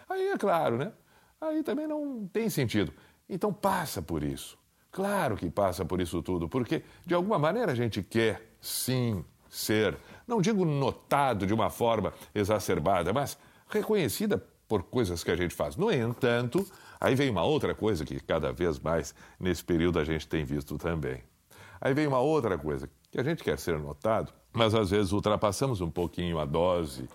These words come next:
da, da necessidade e o que a gente faz pra ser notado. O que tem de, hum, vaidade disfarçada de caridade é algo impressionante,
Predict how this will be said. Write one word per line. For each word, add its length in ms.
da, 220
da 220
necessidade 1080
e 100
o 40
que 80
a 60
gente 240
faz 220
pra 100
ser 160
notado. 540
O 180
que 300
tem 720
de, 200
hum, 460
vaidade 960
disfarçada 1200
de 140
caridade 1080
é 120
algo 340
impressionante, 1500